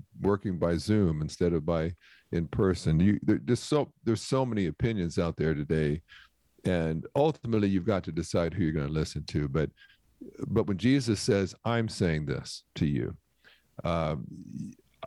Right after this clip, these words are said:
you have to ask yourself, just how important is a word from Jesus to me?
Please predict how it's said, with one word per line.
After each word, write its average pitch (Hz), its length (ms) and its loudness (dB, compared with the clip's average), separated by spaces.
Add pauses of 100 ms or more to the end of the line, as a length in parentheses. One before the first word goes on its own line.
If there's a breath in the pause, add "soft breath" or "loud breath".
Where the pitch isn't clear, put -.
(240)
you 123 240 4
have 160 160 2
to 127 100 2
ask 123 240 0
yourself, 90 460 2
just 156 220 0
how 131 120 2
important 92 600 0
is 92 480 4
a 73 60 0
word 82 300 2
from 76 200 -2
Jesus 76 480 0
to 73 120 -2
me? 69 280 -4